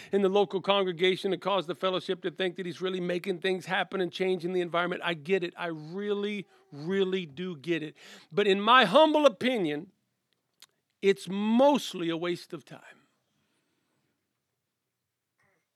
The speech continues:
For several reasons. First of all, it gives the congregation a false sense of pride and a false sense of hope.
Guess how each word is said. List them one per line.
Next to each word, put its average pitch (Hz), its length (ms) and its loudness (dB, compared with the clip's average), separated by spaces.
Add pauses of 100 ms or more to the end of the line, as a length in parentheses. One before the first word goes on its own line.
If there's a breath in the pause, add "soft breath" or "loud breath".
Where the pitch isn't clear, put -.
(840)
For 240 140 -2
several 285 440 8
reasons. 185 380 0
First 269 300 2
of 208 100 -2
all, 220 160 4
it 208 120 -2
gives 214 180 -4
the 190 80 -2
congregation 214 680 0
a 175 40 0
false 214 340 0
sense 208 280 -4
of 165 160 -14
pride 208 320 0
and 196 40 -6
a 175 40 -10
false 196 340 -4
sense 202 220 -4
of 156 80 -10
hope. 196 420 0